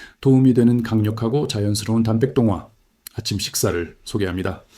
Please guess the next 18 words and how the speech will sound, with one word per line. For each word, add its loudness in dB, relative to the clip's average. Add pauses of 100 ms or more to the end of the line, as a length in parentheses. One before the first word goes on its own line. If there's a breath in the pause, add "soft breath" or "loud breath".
(260 soft breath)
계란 10
삿갓 4
쌈쓰개, 4 (260)
테스토스테론 0
생산에 2
필수적인 -2 (320)
좋은 8
콜레스테롤의 0
천연 0
공급원입니다. -4 (220)
게다가 2 (280 loud breath)
근육에 8
영양을 6
공급하는 2
고품질 2
단백질도 -2
함유하고 -2
있습니다. -8